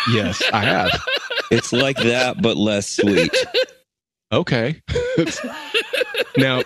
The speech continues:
Speaker 1: but at the same time, could he then lick the doctor and taste what the doctor tastes like, I guess?
Speaker 2: Ooh, Doctor, and Doctor Pimple Popper is a hottie. She's, she's a very attractive woman.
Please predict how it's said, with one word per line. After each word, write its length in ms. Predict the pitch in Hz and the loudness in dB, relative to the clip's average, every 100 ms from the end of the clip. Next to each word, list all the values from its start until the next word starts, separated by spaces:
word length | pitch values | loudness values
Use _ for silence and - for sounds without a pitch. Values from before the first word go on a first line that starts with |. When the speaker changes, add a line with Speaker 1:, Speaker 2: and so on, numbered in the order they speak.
| 127 143 | 0 0
Speaker 1:
but 200 | 139 139 | 2 0
at 120 | 135 | 0
the 80 | 123 | 0
same 300 | 180 165 131 | 0 0 2
time, 460 | 190 190 120 120 | 0 2 2 0
could 180 | - 120 | 0 2
he 100 | 120 | 2
then 420 | 110 120 113 107 - | 2 2 2 0 -2
lick 460 | 107 98 120 147 - | -2 2 2 0 -2
the 100 | 113 | -2
doctor 640 | 95 101 120 - 214 226 - 120 | 0 0 0 0 0 0 -2 -2
and 140 | 113 | 0
taste 340 | 123 123 - - | 2 0 0 -2
what 140 | 113 | -2
the 80 | 90 | -2
doctor 480 | 92 - - 247 - _ - | -2 -4 -4 -6 -6 _ -2
tastes 280 | 220 - | -2 0
like, 240 | 311 339 294 | -2 -2 -2
I 80 | 285 | -2
guess? 360 | 302 349 - | -2 -2 0
Speaker 2:
Ooh, 340 | 120 147 135 107 | 2 4 2 2
Doctor, 300 | 117 139 131 | 0 2 2
and 260 | - 101 98 | 2 2 2
Doctor 300 | 127 - 90 | 2 0 0
Pimple 320 | 135 143 95 | 2 2 2
Popper 300 | 104 85 78 | 2 2 0
is 160 | 87 85 | 0 0
a 420 | 78 73 80 85 _ _ _ - | 0 0 -2 -4 _ _ _ -12
hottie. 680 | - 65 135 - - - 85 80 107 | -2 -2 0 0 0 -2 -2 -2 -2
She's, 300 | - - 131 _ - | -2 -2 -4 _ -6
she's 240 | - 113 | -2 0
a 40 | 98 | 0
very 180 | 50 - | 0 0
attractive 720 | - - - - - - - - | 0 0 0 0 -2 -6 -10 -2
woman. 400 | 95 - - | 0 2 0